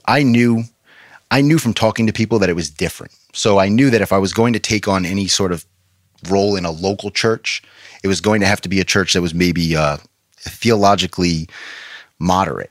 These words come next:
you know, not so much, not really big into theology. And the church that I was working for at the time, it was a non-denominational, um,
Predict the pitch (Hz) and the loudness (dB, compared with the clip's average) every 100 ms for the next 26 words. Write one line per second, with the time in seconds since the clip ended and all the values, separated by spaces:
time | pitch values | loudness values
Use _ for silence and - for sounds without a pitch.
0 | - 82 85 98 - 104 95 - 98 92 | -10 -6 -2 -2 -2 0 0 0 0 0
1 | 101 80 98 87 90 - - 87 85 87 | -2 0 -2 0 -2 -4 -2 0 2 0
2 | 87 92 90 - 117 101 90 90 98 90 | -2 -4 -2 -2 0 0 0 0 -2 -2
3 | 92 90 - - 90 90 92 85 80 - | -4 -6 -4 -2 0 0 0 -2 -4 -2
4 | 95 98 98 95 92 90 90 85 90 87 | 0 0 0 -2 -2 -2 -2 -2 -4 -4
5 | 85 85 - - - - 82 82 82 80 | -4 -6 -18 -20 -18 -6 0 0 0 -4